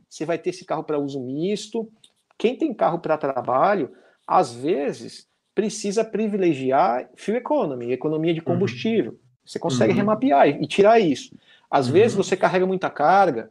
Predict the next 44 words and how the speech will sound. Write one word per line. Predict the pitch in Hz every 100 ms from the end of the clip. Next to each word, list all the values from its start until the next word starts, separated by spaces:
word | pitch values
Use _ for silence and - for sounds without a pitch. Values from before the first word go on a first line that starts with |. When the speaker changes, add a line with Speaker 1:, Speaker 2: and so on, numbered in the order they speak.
| _
Speaker 1:
você | -
precisa | - 147
de | 147
um | 143
torque | 147 139
maior, | 131 120 123 170 190 180 139 - _ _ -
aí | 127
você | - 151
tá | 156
até | - 208
disposto | 214 - 185 185
a | 160
diminuir | 160 160 151
um | 165
pouco | 156 147
a | 139
vida | 143 131
útil | 143 151 -
por | 135
causa | 143 127
disso. | 120 170 - -
Quer | 233
dizer, | 185 170 123 - _ _ _ _ _ - _ 202
um | 220 170
bom, | 147 196 294 370 359 -
é, | - 170 165 160
é, |
calibrador | - 185 180 165 160 135 147 175 247 233 - _ _
consegue | - 185 185 - 175 196 208 220
tirar | - 196 202
muito | 180 202 262 302 254
mais | 233 180 -
coisa, | 180 180 185 202 190 _ _ _ -
é, | 147 -
assim, | 151 - 165 156
do |
motor | 160 156 151 165 214 233 - _ _ _ _ _ _ _ -
do | 202
que | - - 208
quando | 214 226
ele | 226 214
vem | 151 180
de | 196
fábrica. | - 165 123 120 - 120